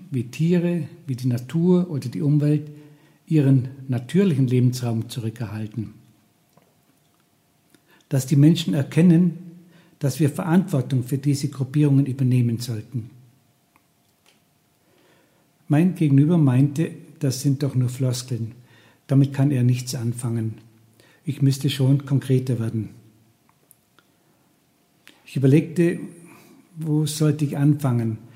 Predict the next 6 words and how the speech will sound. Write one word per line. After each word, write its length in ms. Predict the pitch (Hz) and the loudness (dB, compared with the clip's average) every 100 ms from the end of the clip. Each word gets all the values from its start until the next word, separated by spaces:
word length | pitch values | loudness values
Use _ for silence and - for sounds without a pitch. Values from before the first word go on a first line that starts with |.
| - _ - | -20 _ -6
Was 300 | 139 147 - | -4 -2 -4
könnte 260 | - 139 131 | 0 0 0
ich 80 | 143 | -4
als 200 | 127 - | -6 -6
Beispiel 560 | 123 127 - 135 127 - - - _ | -4 -4 -2 0 0 -4 -18 -20 _
hernehmen? 600 | 135 123 120 110 107 | -2 0 2 0 -6